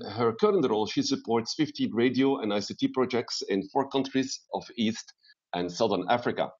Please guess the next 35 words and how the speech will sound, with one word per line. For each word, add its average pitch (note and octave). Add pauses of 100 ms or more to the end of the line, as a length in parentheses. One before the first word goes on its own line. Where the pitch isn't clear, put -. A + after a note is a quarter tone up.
(500)
The G#2+
projects C3+
use A#2+
the -
power B2+
and A2
the G2+
reach A#2+
of F2
radio A#2
and F#2+
I G2+
C F#2+
Ts C#3 (280)
to G2+
engage G2+
with F#2
listeners A2+
for F2+
various F2+
aims, C3 (280)
to B2
scale E3+
out, A#2+
uh, G#2+
proven G#2
technologies, A2
to G#2+
promote A#2+
uptake A#2
of G2
agriculture G2+
innovations G#2 (100)
and F#2
improvements, A#2+